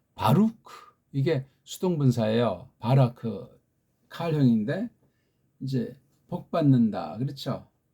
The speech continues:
또는 뭐 찬송 드린다, 또는 무릎 꿇는다, 이런 거죠.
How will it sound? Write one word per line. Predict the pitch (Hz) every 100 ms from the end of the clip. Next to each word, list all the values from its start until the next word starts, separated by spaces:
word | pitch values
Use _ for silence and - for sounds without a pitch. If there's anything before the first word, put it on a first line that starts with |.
| _ _ _ _ _ _ _ -
또는 | 170 143
뭐 | 123 104 - - _ _ _ _ _ -
찬송 | 139 143 139 170
드린다, | 156 135 123 107 87 - - - _ _
또는 | 139 120 110
무릎 | 139 135
꿇는다, | 135 110
이런 | 135 147 139
거죠. | 117 101 87